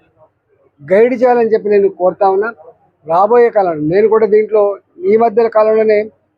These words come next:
chemicals and fertilizers దాంట్లో నేను మెంబర్ ఉన్నా పార్లమెంట్ కమిటీలో. నేను గ-, మొన్న ఒక రోజంతా కూడా జన ఔషధి కేంద్రాలు ఎట్లా సఫలం కావాలి, ఎట్లా ప్రజల విశ్వాసాన్ని పొందాలి, ప్రజలకు ఎట్లా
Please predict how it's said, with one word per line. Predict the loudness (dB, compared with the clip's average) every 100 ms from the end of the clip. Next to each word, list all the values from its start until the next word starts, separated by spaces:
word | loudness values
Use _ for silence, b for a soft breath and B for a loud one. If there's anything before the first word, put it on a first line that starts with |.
| _
chemicals | -4 0 0 2 0 0
and | -2
fertilizers | -2 -4 0 0 0
దాంట్లో | -2 0
నేను | 0 0
మెంబర్ | 0 0 0
ఉన్నా | -2 -2 -2
పార్లమెంట్ | -4 -4 -8
కమిటీలో. | -8 -10 -14 -16 _ _ _ _ _ -4
నేను | 0 2 2 0
గ-, | -2 0
మొన్న | 2 2 2 0
ఒక | -4 -2
రోజంతా | 0 0 0
కూడా | 0 2 0 -2 _ _ -20 -8 -2
జన | 2 2 2
ఔషధి | 0 -2 -2 -2
కేంద్రాలు | 0 0 2 2 2 0
ఎట్లా | 0 -4 -2
సఫలం | -4 0 0
కావాలి, | 2 2 2 0 -4 _ _ _ _ _ _
ఎట్లా | -10 -4 -4
ప్రజల | 0 2 4
విశ్వాసాన్ని | 2 0 0 0 0 0 0
పొందాలి, | 0 0 0 0 -4 -10 _ _ _ -4
ప్రజలకు | 2 2 2
ఎట్లా | -4 0